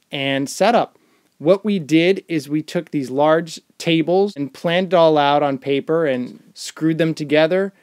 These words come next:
and then basically just built the display on top of it. Uh, it, it wasn't easy, and it was very slow going because you kinda have to build up the supports and the train track and everything from the ground up.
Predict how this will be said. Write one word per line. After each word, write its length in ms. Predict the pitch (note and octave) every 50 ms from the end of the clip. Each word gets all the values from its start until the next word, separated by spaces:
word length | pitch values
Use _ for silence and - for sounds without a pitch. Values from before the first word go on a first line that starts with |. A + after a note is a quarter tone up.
| _ _ _ _
and 160 | C#3 C#3+ D3+
then 240 | D3+ D3 D3 D#3 C3
basically 640 | B2 D#3+ F3+ G#3+ G#3 - D#3+ - D3 D3+ D3+ D3 C#3
just 580 | B2 C3+ C#3 C3 - - B2+ A#2 G#2 A#2 A#2+
built 320 | - D3+ D#3 E3+ E3 - _ _ _ _ -
the 100 | D3+ D3+
display 560 | C#3+ C#3+ - - - - D3+ D3+ D3 D3 C#3+
on 160 | C3+ C#3 C3
top 320 | - - C#3 C3 B2+ -
of 100 | A#2 G#2+
it. 180 | A2+ G#2+ G2 - _ _ _ _ _ _ _ _ -
Uh, 300 | - A#2+ A#2+ A#2 A2+ - -
it, 260 | - C3+ C3 - -
it 60 | C#3
wasn't 380 | C3 C#3 D#3+ F3 E3+ F3 G3 G3+
easy, 500 | G3+ G3 F3+ D#3 D3 D#3 E3+ G3 G3 - -
and 640 | D3 C#3+ C3+ C3+ C3+ C3+ C3 C3 C3+ C3 B2+ - -
it 160 | - D3+ C#3
was 220 | C#3 C#3 C3 A#2+ A#2
very 260 | B2+ D#3 E3 E3+ E3
slow 320 | D#3 - - E3 D#3 D#3
going 460 | D3 D3+ D3 D3 D3 D3+ E3+ F3+ E3+
because 360 | D3 C3 A#2 - C#3 C3+ B2 B2+
you 160 | C#3 C3+ B2+
kinda 320 | - - D#3+ D#3+ E3 E3
have 240 | C#3+ D3+ D3+ D3 -
to 80 | - C3+
build 360 | B2 A#2 D3+ D#3 D#3+ D#3+ D#3
up 160 | D3+ C#3+ -
the 100 | - C#3+
supports 800 | C3 - - C3 - - - E3 D#3+ D#3+ D#3 D#3 D3+ - - -
and 260 | C#3+ C3 C3 B2+ B2+ A#2+
the 180 | A#2+ B2+ A#2+
train 360 | A#2 - - F3 E3 E3 D#3+
track 460 | D3+ - - D3+ C#3+ C#3+ C#3+ C#3+ - -
and 140 | C3+ C3
everything 560 | C#3 D#3 D#3+ E3 F3 E3 - E3 D#3 D#3+ D#3 D3
from 320 | - - D3+ C#3+ C#3 C3+
the 80 | C3+ B2+
ground 420 | B2 C3+ C3+ C3+ C3+ C3 C3 C3+
up. 240 | C3+ D3 D#3+ -